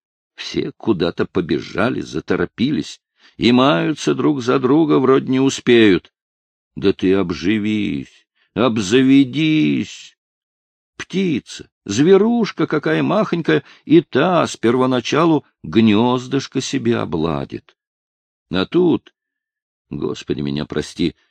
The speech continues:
живые люди сцапаются, не оглядываясь. Ой, не туды всё это!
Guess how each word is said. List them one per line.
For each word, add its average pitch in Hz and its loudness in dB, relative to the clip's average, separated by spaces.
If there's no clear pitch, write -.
живые 120 2
люди 113 0
сцапаются, - -4
не 127 0
оглядываясь. 123 0
Ой, - -6
не 95 0
туды 87 2
всё - -6
это! 76 -2